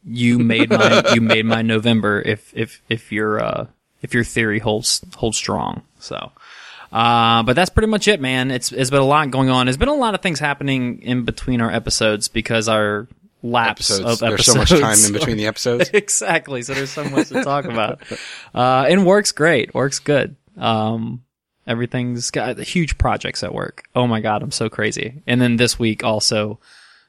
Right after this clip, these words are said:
Speaker 1: the boss and his wife were out of town for their fifteen-year anniversary.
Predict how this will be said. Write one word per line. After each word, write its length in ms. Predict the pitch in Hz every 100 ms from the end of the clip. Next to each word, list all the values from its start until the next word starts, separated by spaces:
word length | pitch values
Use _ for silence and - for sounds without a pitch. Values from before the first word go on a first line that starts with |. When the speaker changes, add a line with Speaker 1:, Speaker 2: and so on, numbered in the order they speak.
| _ -
Speaker 1:
the 140 | 127
boss 280 | 117 117 -
and 80 | 120
his 120 | 107
wife 280 | 120 120 -
were 140 | 113
out 140 | 110 107
of 60 |
town 420 | - 110 110 104
for 840 | 104 - 117 110 107 107 110 107 104
their 340 | 110 107 110
fifteen-year 1120 | - - 113 - 123 113 110 110 110 110 110
anniversary. 680 | 107 101 117 - 104 -